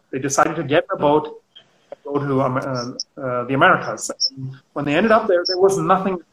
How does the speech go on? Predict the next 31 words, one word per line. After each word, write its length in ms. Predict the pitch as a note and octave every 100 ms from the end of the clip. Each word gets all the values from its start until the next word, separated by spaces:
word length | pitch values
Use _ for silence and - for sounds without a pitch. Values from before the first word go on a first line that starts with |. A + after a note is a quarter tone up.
| _ -
there. 420 | C3 E3 B2 C3
I 60 |
mean, 180 | C3 C3
there 140 | C3+ C#3
were 300 | C#3+ C#3 C#3 - _ _
the 600 | D3+ C#3 C3 C3 B2+ C#3 - -
Native 480 | C#3 C3+ C3+ E3+ E3
Americans 460 | D#3 E3 E3+ F#3+ F3+
who 100 | F3+
were 140 | E3
there, 560 | D#3 E3 F#3+ G3+ G3 - _
uh, 180 | - C#3
but 300 | C3 C#3+ -
nothing 380 | D3+ D#3+ E3 G#3
had 100 | E3
really 260 | D3+ D#3+ D#3
been 200 | D3+ C#3+
developed. 340 | C3+ D#3+ D#3+
If 120 | D3+
you 60 | C3+
look 160 | D#3+ F3
at 260 | E3+ - -
an 140 | D3+
area 280 | C#3 D3+ D#3
like 200 | D3 B2+
New 140 | C3+ C#3+
York, 400 | C#3 C#3+ - -
which 160 | C3
is, 140 | B2+ B2+
you 60 |
know, 300 | C3 B2 A#2+